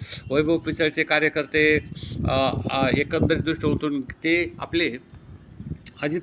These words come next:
पवार गटामध्ये गेलेले आहेत. डॉक्टर किरण लामटे आणि हे एकोणतीसचा उमेदवार म्हणून डॉक्टर किमे-, किरण लामटे हे परत प्रयत्न करत आहेत. तसंच दोन हजार एकोणतीसचा उमेदवार म्हणून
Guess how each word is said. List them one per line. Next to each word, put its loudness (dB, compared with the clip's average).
पवार 6
गटामध्ये 2
गेलेले 4
आहेत. 2
डॉक्टर 0
किरण 4
लामटे 4
आणि 2
हे 2
एकोणतीसचा -2
उमेदवार 2
म्हणून -2
डॉक्टर -4
किमे-, -4
किरण -2
लामटे 0
हे 0
परत 6
प्रयत्न 4
करत 0
आहेत. 4
तसंच 4
दोन 8
हजार 6
एकोणतीसचा 2
उमेदवार 6
म्हणून 2